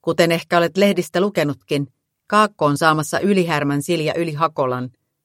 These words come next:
Yhden kirin pelaajan mukaantulo on myös melko varmaa. Meille jäi paha aukko,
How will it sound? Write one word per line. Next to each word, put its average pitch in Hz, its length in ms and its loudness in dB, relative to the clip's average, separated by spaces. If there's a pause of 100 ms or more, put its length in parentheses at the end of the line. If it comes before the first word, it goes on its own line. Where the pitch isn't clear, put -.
(440)
Yhden 214 300 4
kirin 156 280 0
pelaajan 151 380 2
mukaantulo 151 580 2
on 139 80 0
myös 143 260 -4
melko 147 340 -4
varmaa. 127 480 -4 (760)
Meille 156 260 0
jäi 160 180 4
paha 180 320 2
aukko, 165 400 0